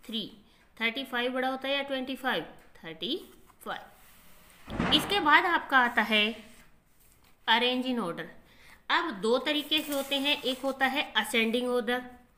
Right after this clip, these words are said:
और एक होता है descending order। Ascending order में क्या होता है, वन, टू, थ्री, फ़ोर, फ़ाइव, सिक्स, सेवन, एट, नाइन, टेन। हम सीढ़ियों पे ऊपर की तरफ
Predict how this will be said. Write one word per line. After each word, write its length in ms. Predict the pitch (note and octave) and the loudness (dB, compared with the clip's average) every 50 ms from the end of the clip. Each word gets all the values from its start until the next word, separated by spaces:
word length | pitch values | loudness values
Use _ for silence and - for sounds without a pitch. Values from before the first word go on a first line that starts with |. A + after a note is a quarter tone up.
| _ - - - - _ - _ - | _ -20 -20 -20 -20 _ -16 _ -4
और 160 | B3+ C4 C4+ | -2 0 0
एक 120 | C4+ C4+ | 0 0
होता 260 | C4+ B3+ A3+ A#3 - | -2 -6 -6 -4 -6
है 240 | G#3+ G#3+ A#3+ C4 A#3 | -6 -4 -4 -4 -2
descending 500 | A#3 G3 - F#3+ F3+ E3+ E3+ E3+ E3+ E3+ | -4 -6 -4 -6 -6 -4 -4 -6 -8 -8
order। 240 | E3 D#3+ D#3+ D#3+ D#3 D#3+ - - - - - - - - - - - - - - - | -8 -10 -10 -10 -12 -12 -16 -20 -20 -20 -20 -20 -20 -20 -20 -20 -20 -20 -6 -2 0
Ascending 440 | G#3 - - B3+ C4+ C#4+ E4 F4 F4 | 0 2 4 2 2 4 2 2 2
order 200 | F4 E4 C4+ D#4 | 2 2 2 0
में 180 | D4 D4+ D4+ | 0 0 0
क्या 160 | D4+ D4+ C#4+ C4+ | 0 0 -2 0
होता 260 | C4+ C4 C4 C4 B3+ | -2 -2 -2 -2 -4
है, 320 | A#3+ B3+ B3+ C4+ C4+ C4+ - - | -2 -2 -2 -4 -4 -6 -10 -8
वन, 560 | F3+ F#3+ G3+ G3+ G#3 G#3+ A#3+ B3 B3+ A#3+ - - | -4 0 0 2 2 0 -2 -4 -6 -10 -8 -6
टू, 440 | G3+ G#3 G#3 G#3 G#3+ A3 A3+ A#3 A3+ A#3 - - | -6 -4 -4 -4 -4 -4 -6 -6 -8 -10 -14 -12
थ्री, 480 | G3+ G#3 G#3 G3+ G#3 G#3+ G#3+ A3 A3 | -10 -8 -8 -6 -6 -6 -6 -6 -6
फ़ोर, 680 | A3 - - - A3 G#3+ G3+ G3 G3 G3 G3+ G3+ G#3 G#3 | -8 -10 -10 -8 -6 -4 -4 -4 -4 -4 -4 -4 -4 -6
फ़ाइव, 680 | - - - - G#3+ G3+ G3 G3 G3 G3+ G3+ G3+ G#3+ | -8 -14 -12 -6 2 4 4 4 4 2 -2 -4 -4
सिक्स, 560 | G#3 - - - G3+ G3+ G3+ G3+ G#3 G3+ - | -8 -10 -6 -4 -2 -2 -2 -2 -4 -8 -12
सेवन, 600 | - - - G3 F#3+ F#3+ G3 G3 G#3 G#3 G3+ - - - - | -16 -8 -6 -2 -2 0 0 -2 -2 -4 -6 -8 -10 -8 -6
एट, 400 | F#3 F#3+ F#3+ G3 G3 G3 G3 - | -4 -4 -4 -4 -4 -6 -8 -8
नाइन, 580 | F#3 F3+ F3+ F3+ F3+ F3 F3+ G3 A3 A#3+ A#3+ - - - | -8 -6 -4 -4 -4 -4 -4 -4 -6 -6 -8 -12 -10 -8
टेन। 200 | E3 D3 C#3+ - - - - - - - - - - - - | -6 -6 -6 -8 -12 -18 -20 -20 -20 -20 -20 -20 -14 -2 2
हम 180 | A#3 C4 C#4+ | 2 2 2
सीढ़ियों 580 | C#4 - - C4 A#3+ A#3 A#3 A#3 A#3 A#3+ A#3+ A#3+ | 0 -2 -2 0 0 2 2 2 4 4 2 2
पे 300 | A#3+ B3 B3 B3+ B3 - | 4 4 4 4 4 2
ऊपर 320 | - A3 G#3 - G#3+ G#3+ G3+ | -2 -6 -6 -4 -4 -4 -4
की 180 | - A3 G3+ | -4 -8 -8
तरफ 400 | - G3+ F#3+ G#3+ B3 C4 - - | -4 -4 -2 -2 -2 -4 -6 -14